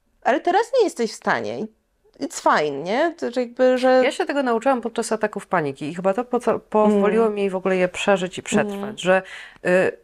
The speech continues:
Speaker 2: to jest stan, który masz wrażenie, że on się nigdy nie skończy,
Speaker 1: Tak.
Speaker 2: że już całe twoje życie będzie tak wyglądało, ale doświadczenie poprzedniego ataku paniki, no,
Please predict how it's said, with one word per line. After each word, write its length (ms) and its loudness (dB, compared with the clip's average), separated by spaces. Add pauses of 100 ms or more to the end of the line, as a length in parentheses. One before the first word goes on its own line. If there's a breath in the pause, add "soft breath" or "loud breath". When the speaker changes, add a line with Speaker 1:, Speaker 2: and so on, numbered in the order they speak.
(140)
Speaker 2:
to 120 4
jest 260 2
stan, 340 0
który 340 -2
masz 220 0
wrażenie, 460 0
że 160 -2
on 160 0
się 240 -2 (100)
nigdy 600 4
nie 140 -4
skończy, 460 -4
Speaker 1:
Tak. 120 0
Speaker 2:
że 120 -4
już 180 -6
całe 360 -2
twoje 240 -8
życie 200 -10
będzie 200 -8
tak 180 -8
wyglądało, 600 0 (380 loud breath)
ale 380 2
doświadczenie 720 0
poprzedniego 580 -2
ataku 320 -4
paniki, 640 -4 (260 loud breath)
no, 320 2